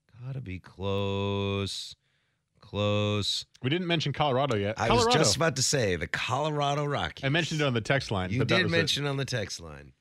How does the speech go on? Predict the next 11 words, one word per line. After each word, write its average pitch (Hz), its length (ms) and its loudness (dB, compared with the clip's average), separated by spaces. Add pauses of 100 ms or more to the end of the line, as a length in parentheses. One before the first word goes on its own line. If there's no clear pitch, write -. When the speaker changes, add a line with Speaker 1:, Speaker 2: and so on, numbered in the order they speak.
(320)
Speaker 1:
There 190 100 0
was 302 160 0
thought 226 300 2
that 185 180 2
Charlie 196 280 2
Blackmon 208 400 0
might 127 140 0
have 104 80 -2
gotten 90 200 -4
traded. 73 320 -12 (260)
Speaker 2:
What? 269 400 -6